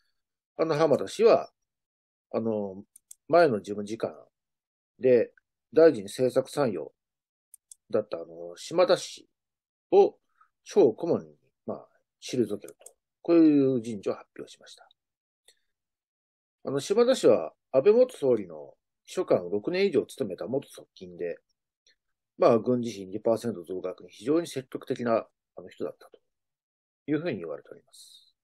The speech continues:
まあ、このような人事を見ても、そして、親中派と言われる林外務大臣の留任ということを考えても、まあ、岸田政権は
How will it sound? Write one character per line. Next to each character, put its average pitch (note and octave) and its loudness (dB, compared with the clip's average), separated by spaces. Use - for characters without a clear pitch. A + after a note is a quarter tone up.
ま F3+ -2
あ、 F2+ -2
こ - -12
の E3 -2
よ F3+ 2
う - 2
な G#2+ 0
人 B2+ -6
事 G#2+ -8
を E2 -10
見 C3 -10
て - 2
も、 - -10
そ C3 -14
し - -18
て、 D3+ 6
親 C3+ -10
中 C#3 0
派 B2+ 2
と A#2+ 4
言 A2+ 4
わ A2 4
れ G#2+ 4
る G2+ -6
林 A2+ -4
外 A2 2
務 G#2+ -6
大 G#2+ 2
臣 E2+ -20
の D#2+ -20
留 F#2 -10
任 F2+ -20
と - -20
い A2 -6
う G#2+ -12
こ B2+ -6
と E2 -6
を E2 -12
考 D#3 -8
え D3+ -2
て - -8
も、 - -12
ま E3+ 2
あ、 B2+ 4
岸 - -14
田 A#2 4
政 A2 -4
権 E2+ -10
は A#2+ 0